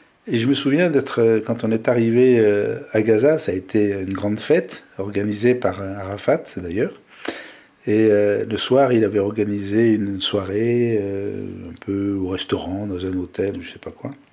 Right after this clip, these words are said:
Et dans la discussion, je lui ai posé la question, euh, euh, « Est-ce que vous croyez que ce convoi risquait d'arriver ? Est-ce que vous aviez, euh, la conviction, comme nous,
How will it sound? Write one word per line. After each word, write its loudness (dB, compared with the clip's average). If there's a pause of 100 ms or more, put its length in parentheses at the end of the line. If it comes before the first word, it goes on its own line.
(880)
Et 2
dans -2
la 2
discussion, 0
je 0
lui 4
ai 4
posé 2
la 4
question, -2
euh, -6 (840)
euh, « -6 (1500)
Est-ce -4
que 0
vous -2
croyez 2
que -14
ce -2
convoi 2
risquait 2
d'arriver ? 2
Est-ce -6
que 0
vous 0
aviez, 4
euh, 2 (500)
la 2
conviction, 2
comme 2
nous, 0